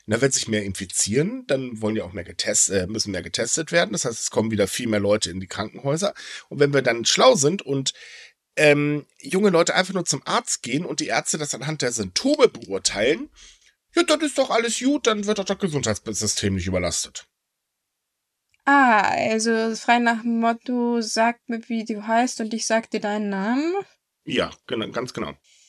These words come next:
Speaker 2: Eieiei, da-, das ist, äh,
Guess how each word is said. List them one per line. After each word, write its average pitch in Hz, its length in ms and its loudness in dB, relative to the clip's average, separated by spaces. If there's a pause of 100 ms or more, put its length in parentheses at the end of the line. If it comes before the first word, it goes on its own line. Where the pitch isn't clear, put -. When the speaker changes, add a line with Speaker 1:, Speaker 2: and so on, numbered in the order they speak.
(380)
Speaker 2:
Eieiei, 175 840 2
da-, - 120 -6
das - 340 0
ist, - 320 0
äh, 208 240 -6